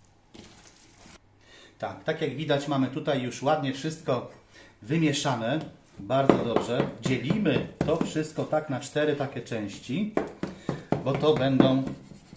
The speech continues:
cztery porcje. Ja wcześniej nastawiłem piekarnik na sto dziewięćdziesiąt stopni, żeby się już w trakcie, jak ja robiłem to ciasto, nagrzewał, żeby nie tracić czasu. Przygotowałem sobie blaszkę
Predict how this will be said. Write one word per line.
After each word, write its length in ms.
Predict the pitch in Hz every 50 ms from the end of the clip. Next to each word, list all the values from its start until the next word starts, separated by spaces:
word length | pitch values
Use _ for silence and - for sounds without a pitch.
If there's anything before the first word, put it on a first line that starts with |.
| - - - -
cztery 640 | - - - - 165 175 170 175 180 175 - - - -
porcje. 600 | 143 127 117 104 - - - - 98 90 85 80 - - - - - - - - _ - - - - - - - - - - - - - - - - 117
Ja 160 | 117 156 190
wcześniej 720 | 208 208 - - - 180 170 - - - 135 123 117 107 104 - - 123 - 127
nastawiłem 600 | 135 139 139 - 139 127 127 160 175 180 165 -
piekarnik 560 | - 160 156 - 151 143 131 - 123 - -
na 120 | 131 120
sto 180 | - - 160 156
dziewięćdziesiąt 560 | 156 160 151 151 139 143 135 - 139 127 -
stopni, 340 | - - 147 143 - - 131
żeby 220 | 123 127 120 123
się 160 | 120 - 123 110
już 340 | 101 101 143 202 208 202
w 120 | - - -
trakcie, 360 | - 143 165 160 - - 151
jak 140 | 135 - -
ja 80 | 131
robiłem 340 | 131 131 127 135 143 135 123
to 100 | 131 127
ciasto, 480 | 123 - 135 131 - - 120 113 104 - - -
nagrzewał, 800 | 110 117 123 123 123 - 120 117 113 98 113 139 185 226 240 - - - - - _ _ _ - - - - - -
żeby 200 | 120 107 117 120
nie 100 | 120 117
tracić 380 | 127 127 120 123 123 117 -
czasu. 460 | - 120 110 - - 135 160 226 233 - - - - - - - - - - - - - -
Przygotowałem 680 | - - 147 135 151 147 147 143 131 160 175 170 156
sobie 280 | - 151 156 143 143 139
blaszkę 680 | - 131 143 139 - - - - - 143 175 214 208